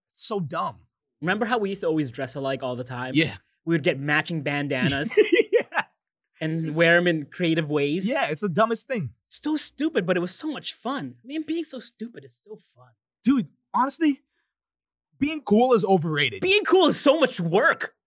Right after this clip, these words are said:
Speaker 1: <laughs> Oh, dude, dude, I would have gotten here at eleven thirty if I didn't plan my outfit.
Speaker 2: Oh my God, you planned that outfit?
Speaker 1: Right? And we're, and no one's, no one's even seeing my shorts and my fucking Comme des Garçons sneakers.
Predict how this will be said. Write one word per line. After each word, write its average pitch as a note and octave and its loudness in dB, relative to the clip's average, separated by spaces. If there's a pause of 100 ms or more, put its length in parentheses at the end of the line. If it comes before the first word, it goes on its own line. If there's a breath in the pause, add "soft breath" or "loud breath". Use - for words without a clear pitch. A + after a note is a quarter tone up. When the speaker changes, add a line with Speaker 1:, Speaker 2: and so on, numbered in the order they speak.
(300)
Speaker 1:
<laughs> A3+ 2 (140)
Oh, C4 6
dude, G#3+ -4 (560)
dude, C#4+ 2 (1600 soft breath)
I A#3+ 4
would C#4+ 2
have C4+ -2
gotten B3+ 6
here B3+ 6
at A3 2
eleven A#3 4
thirty C4 2 (920)
if G3+ 0
I G#3 4
didn't G#3 2
plan G3 2
my D#3 -2
outfit. A#2 -4 (480)
Speaker 2:
Oh A3 -2
my E3+ -4
God, F#3+ -8
you F#3 -8
planned G#3 -6
that G3+ 0
outfit? A#3 -4
Speaker 1:
Right? D#4+ 6 (260 soft breath)
And C#4 2
we're, C#4 4 (140)
and C4+ 2
no D4 6
one's, C#4+ 2
no C4+ 4
one's C#4+ 2
even C#4 -2
seeing C#4 -4
my C4 4
shorts C4+ 4
and A3+ 0
my A3+ 2
fucking A#3+ 0
Comme A#3+ 4
des A#3 0
Garçons A3+ 6
sneakers. A#3 0